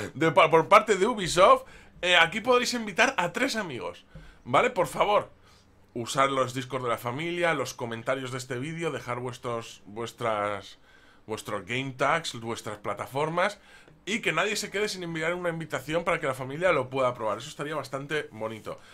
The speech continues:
Pues aquí podréis enviar vuestras invitaciones. Tiene que ser gente que tengáis añadida a los amigos, ¿vale? Del Uplay o de lo que sea.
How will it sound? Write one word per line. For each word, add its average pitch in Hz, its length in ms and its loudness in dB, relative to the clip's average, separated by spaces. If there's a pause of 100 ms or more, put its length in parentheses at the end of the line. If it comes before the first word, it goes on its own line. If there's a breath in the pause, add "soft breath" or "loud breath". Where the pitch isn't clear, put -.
(160 loud breath)
Pues 127 160 -6
aquí 131 200 -4
podréis 175 300 -2
enviar 165 260 0
vuestras 151 260 -6
invitaciones. 131 500 -4
Tiene 160 160 -6
que 151 60 -6
ser 147 160 -6
gente 165 260 -8
que 170 80 -10
tengáis 147 300 -8
añadida 156 440 -2 (300 loud breath)
a 156 100 4
los 185 200 0
amigos, 123 480 -6
¿vale? 135 240 0
Del 117 160 -2
Uplay 160 500 -2
o 123 100 2
de 113 60 0
lo 107 100 -4
que 104 120 -10
sea. 139 240 -4